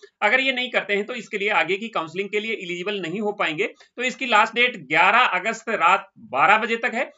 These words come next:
तो ये आपने जरूर करना है अगर केरला स्टेट में एप्लीकेशन फॉर्म फिल कर रखा है। मैं आपको बता दूं कि केरला के दोबारा से रजिस्ट्रेशन स्टार्ट होने की कोई पॉसिबिलिटी नहीं है यहाँ पर। अब बात करेंगे गुजरात स्टेट की।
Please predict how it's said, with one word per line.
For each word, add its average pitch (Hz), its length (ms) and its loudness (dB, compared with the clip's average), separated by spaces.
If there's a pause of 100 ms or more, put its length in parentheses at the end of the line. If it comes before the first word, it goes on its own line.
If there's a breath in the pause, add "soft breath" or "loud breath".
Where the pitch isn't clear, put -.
(120)
तो 269 60 -8
ये 254 180 0
आपने 240 280 2
जरूर 202 300 -2
करना 180 240 -2
है 247 120 -2
अगर 220 180 -4
केरला 190 360 0
स्टेट 196 320 -4
में 196 140 -4
एप्लीकेशन 170 400 -10
फॉर्म 196 220 -10
फिल 202 200 -10
कर 139 140 -6
रखा 127 240 -10
है। 117 100 -8 (540 soft breath)
मैं 165 100 2
आपको 226 220 2
बता 226 160 0
दूं 240 160 -6
कि - 80 -20
केरला 208 300 0
के 220 120 -6
दोबारा 185 300 0
से 233 140 -6
रजिस्ट्रेशन 196 560 -8
स्टार्ट 190 300 -2
होने 160 160 -10
की 220 100 -12
कोई 208 280 -8
पॉसिबिलिटी 147 440 -10
नहीं 147 340 -10
है 113 160 -12
यहाँ 104 160 -10
पर। 101 220 -16 (360)
अब 226 100 2
बात 240 240 6
करेंगे 254 260 2
गुजरात 170 460 2
स्टेट 180 320 -4
की। 180 200 -12